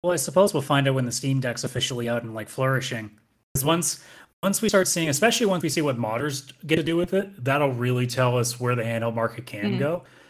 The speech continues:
Speaker 1: Because if that thing can turn into a really good handheld, like, emulation machine, if you're only getting, like, the really small hard drive version, or if you can play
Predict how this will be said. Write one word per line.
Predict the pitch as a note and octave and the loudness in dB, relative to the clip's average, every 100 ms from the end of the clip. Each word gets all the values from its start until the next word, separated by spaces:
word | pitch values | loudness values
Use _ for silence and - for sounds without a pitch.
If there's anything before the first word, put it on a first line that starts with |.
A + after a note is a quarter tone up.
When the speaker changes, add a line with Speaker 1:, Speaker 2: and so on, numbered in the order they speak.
| _ _ _ C#3 | _ _ _ -2
Speaker 1:
Because | D3+ | 0
if | D3 C3+ | 2 4
that | E3+ F3+ | 2 2
thing | E3+ D3+ | -2 -2
can | D3 | -2
turn | C#3+ C#3 | 0 -2
into | C3+ C#3 C3 C#3 | 0 -2 -2 -2
a | B2+ | -4
really | A#2 C3+ C#3 | -2 -2 -2
good | C3 B2+ | 0 -2
handheld, | C3+ C3+ A#2+ B2+ | 0 0 2 0
like, | A2 A2 | -2 -4
emulation | B2 A#2+ C#3 C3+ D#3 | -6 -2 0 0 -2
machine, | D3 D#3 C#3+ | -2 0 0
if | C3 | 0
you're | A#2 | -2
only | A#2+ | -2
getting, | A#2 A2+ A2 | -2 -2 -4
like, | A2 | -6
the | A2+ | -8
really | A2+ A#2+ A2+ | -6 -4 -2
small | - C3 A#2+ | 0 0 0
hard | - A#2+ B2+ | 0 -2 2
drive | C#3+ C#3+ | 2 2
version, | C3+ C#3+ C3+ C#3 C#3 C3+ - - _ _ - | 0 0 0 0 0 -4 -12 -20 _ _ -2
or | F3+ E3 | 2 4
if | D3+ | 2
you | G3 | -2
can | F3 | -4
play | - C#3 C3+ B2+ | -2 0 2 0